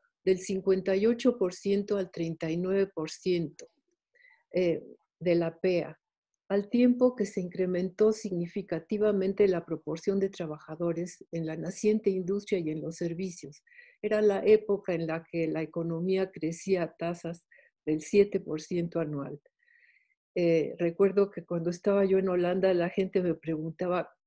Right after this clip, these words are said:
"¿Cómo le hacen para crecer a esa tasa?". Ese milagro mexicano en aquella época, que recuerdo con nostalgia.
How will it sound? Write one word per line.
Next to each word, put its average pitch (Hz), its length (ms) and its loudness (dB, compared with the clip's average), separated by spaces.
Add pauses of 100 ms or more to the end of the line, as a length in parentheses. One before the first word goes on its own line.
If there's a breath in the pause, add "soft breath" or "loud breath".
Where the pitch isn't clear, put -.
"¿Cómo 233 300 2
le 190 180 4
hacen 190 560 -2
para 151 340 -6
crecer 170 400 -4
a 185 80 2
esa 185 300 -2
tasa?". 190 500 -4 (380)
Ese 190 260 0
milagro 190 560 2
mexicano 175 720 -2
en 156 140 -6
aquella 165 440 -2
época, 165 460 -4 (560 soft breath)
que 170 100 -4
recuerdo 185 600 2
con 170 220 -2
nostalgia. 170 760 -2